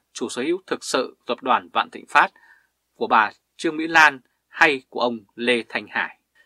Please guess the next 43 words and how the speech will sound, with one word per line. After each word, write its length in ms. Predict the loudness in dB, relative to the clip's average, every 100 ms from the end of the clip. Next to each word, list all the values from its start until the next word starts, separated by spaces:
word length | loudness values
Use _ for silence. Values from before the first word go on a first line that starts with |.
| _
vì 180 | -8 -6
nhiều 220 | -4 -6
chứng 200 | -6 -12
cứ 240 | -4 -2 -2
cho 100 | -4
thấy 320 | -4 -6 -6 -12
mối 120 | -10
quan 160 | -2 -2
hệ 240 | 0 -4 -6 _ _
chủ 320 | -2 -2 -4 _
và 140 | -12
khách 220 | -2 -2 -2 _ _ _
giữa 160 | -4
ông 140 | -4 0
Hải 260 | 0 0 -4
và 60 | -4
bà 120 | -4
Lan 360 | 4 4 2 -6
lẫn 240 | -10 -8
lộn 200 | -4 -4 -6
lung 340 | _ -8 -8 -6
tung, 260 | -6 -6 -10 _ _ _ -20 -20
không 300 | -12 -2 -2
biết 160 | 0 -6 _ _ _
đâu 320 | 2 4 4 0
mà 140 | -10
lần. 180 | -10 -14 _ _ _ _
Theo 220 | 2 2
Bộ 120 | 2 -2
Công 140 | -2
an, 260 | 2 2 0 _
bà 200 | -2 -2
Trương 180 | -2 -8
Mỹ 80 | -4
Lan 260 | 2 2 0
bị 80 | -10 -10
truy 140 | -8
tố 300 | -4 -4 -6 -2
ba 200 | 2 2
tội 160 | 0
danh: 280 | -2 -2 -2 _ _ _ _
vi 200 | _ -4
phạm 240 | 2 2